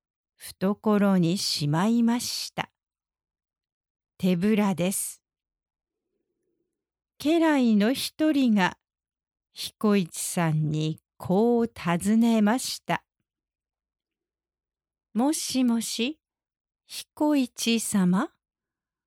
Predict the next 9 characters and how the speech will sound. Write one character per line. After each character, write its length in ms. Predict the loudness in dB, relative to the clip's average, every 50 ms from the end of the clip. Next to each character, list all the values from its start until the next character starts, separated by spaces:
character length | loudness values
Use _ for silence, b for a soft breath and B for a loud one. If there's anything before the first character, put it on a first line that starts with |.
| _ _ _ _ _ _ _ _ _ _ _ -2
あ 160 | 0 2 4
な 220 | 4 2 2 0 -2
た 260 | -2 -2 -2 -2 -2
様 480 | -2 -2 0 2 2 4 4 4 4 4
の 340 | 2 2 2 0 0 -2 _ -2
お 140 | 0 2
荷 200 | 2 4 4 4
物 520 | 4 4 2 2 0 -4 -8 -6 -4 -2 0
は 260 | 0 0 0 -2